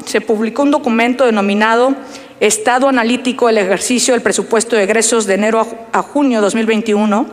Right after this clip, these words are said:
en donde hay un concepto denominado servicios generales, el cual cuenta con un rubro llamado servicios de instalación, reparación, mantenimiento y conservación, en donde se aprobó la cantidad de cinco millones setecientos cuarenta y ocho mil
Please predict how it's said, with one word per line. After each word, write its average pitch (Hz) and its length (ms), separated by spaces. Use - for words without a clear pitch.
en 240 120
donde 247 220
hay 262 80
un 320 140
concepto 262 520
denominado 214 680
servicios 247 640
generales, 262 800
el 208 140
cual 247 400
cuenta 294 400
con 240 180
un 247 100
rubro 254 480
llamado 226 520
servicios 226 580
de 254 80
instalación, 233 840
reparación, 226 800
mantenimiento 220 920
y 277 120
conservación, 226 1000
en 233 180
donde 233 220
se 269 160
aprobó 240 440
la 294 140
cantidad 254 560
de 226 200
cinco 311 420
millones 240 540
setecientos 262 560
cuarenta 208 360
y 185 60
ocho 196 220
mil 240 320